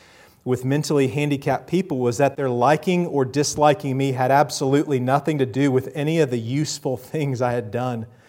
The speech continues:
since then. Since nobody read my books, the books couldn't impress anybody. And since most of them never went to school, my twenty years at Notre Dame, Yale, and Harvard didn't provide this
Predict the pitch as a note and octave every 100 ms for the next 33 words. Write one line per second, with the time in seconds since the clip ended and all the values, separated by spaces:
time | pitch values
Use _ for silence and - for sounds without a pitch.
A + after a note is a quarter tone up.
0 | - - - - C#3 - B2+ B2 G2 -
1 | _ _ _ _ _ _ _ _ B2+ A2+
2 | C3+ - D3+ C3+ D3+ E3+ D3+ C#3 A2+ E3+
3 | F3 - - A2+ D#3+ - - E3+ E3+ D#3
4 | C3 - D#3+ D#3+ D#3 C3 A2 G#2 G2+ G2
5 | - _ _ _ _ _ _ - B2+ D3
6 | B2 C#3 E3+ E3+ D3 D#3+ D3 D3 D3+ E3
7 | E3+ C#3 - F3+ F#3+ C#3+ C#3 C3 - E3+
8 | E3 E3 D#3+ C#3+ C3 D3+ D3 C#3 D3 D#3+
9 | C3 B2+ D3+ E3 D#3+ B2 - D3+ D#3+ C3+
10 | B2 D3+ E3 D#3 C#3+ A#2+ C#3+ D3 C3 C3
11 | C3 -